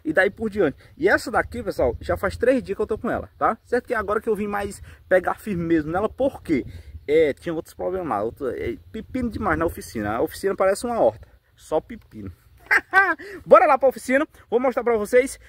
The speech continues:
né? Vamos testar logo algumas coisas nela pra vocês verem o que que a gente vai descobrir, o que que a gente vai fazer,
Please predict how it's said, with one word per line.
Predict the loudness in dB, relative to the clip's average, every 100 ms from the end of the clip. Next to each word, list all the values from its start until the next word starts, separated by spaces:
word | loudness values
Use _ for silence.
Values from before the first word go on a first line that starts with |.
| -14 -2
né? | 0 0 -6 -4
Vamos | -2 0
testar | 0 2 4
logo | 4 4
algumas | 2 0 -2
coisas | 2 2 2
nela | 0
pra | 0
vocês | -2 0
verem | 2 0
o |
que | 0 -4 2
que | 4
a |
gente | 4 2
vai | 0 -4
descobrir, | -4 -8 -6
o | -6
que | -2
que | 0
a |
gente | 0 0
vai | 0 2
fazer, | 2 4